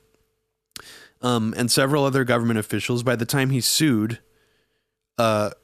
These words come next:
it was when Obama was in office, so he basically saw Obama's administration as complicit in a continuing cover-up of the Amerithrax case. Robert,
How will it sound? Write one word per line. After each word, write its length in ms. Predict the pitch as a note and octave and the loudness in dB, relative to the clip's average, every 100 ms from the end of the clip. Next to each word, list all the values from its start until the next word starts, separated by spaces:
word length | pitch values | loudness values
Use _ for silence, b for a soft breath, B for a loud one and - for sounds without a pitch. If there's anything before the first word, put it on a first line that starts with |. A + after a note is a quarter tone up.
| _ _ _ - | _ _ _ -2
it 80 | |
was 340 | C3 B2 A2+ G#2+ | 0 2 0 0
when 200 | A#2+ B2 | 2 2
Obama 420 | A2+ A2+ B2 B2+ | 2 2 2 2
was 160 | G#2 G#2+ | 0 0
in 60 | |
office, 360 | G2 G2+ - B2 | -2 -2 -4 -4
so 260 | - A2+ | 0 0
he 500 | G#2 A2+ D#3 D#3 C#3 A#2+ _ _ _ A#2 | 0 -2 0 0 -2 -8 _ _ _ -2
basically 380 | C3+ B2 - | 0 0 -2
saw 260 | A2+ B2 A#2 | 0 2 2
Obama's 400 | G#2 A#2+ B2+ A2+ | 2 2 2 0
administration 600 | A2+ A2 G#2+ A2+ A2 A2+ | -2 -2 -2 -2 -2 -2
as 100 | G#2 | -4
complicit 560 | - G#2+ - B2 - A2+ | -6 -6 -2 -2 -2 -2
in 100 | G#2+ | -2
a 60 | |
continuing 520 | - G#2+ - C3 B2+ | -4 -6 -2 0 0
cover-up 460 | G#2 B2 A2+ G#2 G2+ | -2 -2 -2 -2 -2
of 180 | A2 A2 | -4 -2
the 120 | A2+ | -2
Amerithrax 640 | G#2+ A2 A2 - G2 - | 0 0 -2 -2 -4 -4
case. 420 | - D#3 F2+ - - B B B B B _ _ _ _ - | -4 -4 -4 -6 -10 B B B B B _ _ _ _ 0
Robert, 440 | C3+ D3 E3 - | 2 2 -2 -6